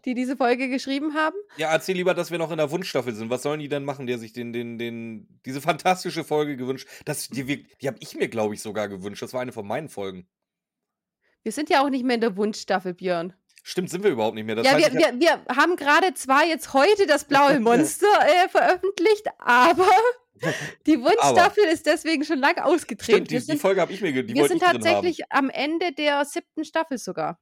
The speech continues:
Speaker 1: Also, das ist jetzt eine der, äh, relativ späten der siebten, die wir heute aufnehmen.
Speaker 2: Ja, guck mal, dann seht ihr jetzt mal, wie unsere Reihenfolge ist beim Aufnehmen, dass wir jetzt schon heute, wo das blaue Biest rausgekommen ist,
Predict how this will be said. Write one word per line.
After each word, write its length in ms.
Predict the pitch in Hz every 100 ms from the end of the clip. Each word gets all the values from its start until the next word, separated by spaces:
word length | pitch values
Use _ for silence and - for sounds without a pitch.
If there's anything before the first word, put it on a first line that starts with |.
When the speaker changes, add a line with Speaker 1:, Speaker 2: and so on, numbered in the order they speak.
| -
Speaker 1:
Also, 340 | 208 226 190 - _ _ _ _ _ _ -
das 140 | 233
ist 120 | 240
jetzt 160 | 277 254
eine 240 | 233 277
der, 220 | 277 262 233
äh, 180 | 135 233
relativ 460 | 226 262 320 294 269
späten 420 | - 285 294 247
der 100 | 165
siebten, 400 | 190 180 - 165 - _ _ _ _ _ _ _ _ _ _ _ 220
die 100 | 196
wir 120 | 196
heute 240 | 196 180
aufnehmen. 400 | 165 - 175 185 _ _ _ - _
Speaker 2:
Ja, 80 | 165
guck 160 | - 185
mal, 120 | 147
dann 160 | 147
seht 200 | 127 170
ihr 160 | 190 185
jetzt 220 | 180 180
mal, 340 | 165 175 170 143
wie 260 | 151 156
unsere 600 | 156 156 147 156 156 151 131
Reihenfolge 420 | 143 143 143 139
ist 120 | 139
beim 180 | 131 123
Aufnehmen, 320 | 143 156 135
dass 140 | 127
wir 140 | 135 135
jetzt 220 | 156 -
schon 480 | - 151 151 147 139 _ _ _ _ -
heute, 280 | 151 151
wo 80 | 139
das 100 | 139
blaue 220 | - 143 127
Biest 320 | 131 151 -
rausgekommen 540 | 135 - 127 135 127
ist, 400 | 113 110 - -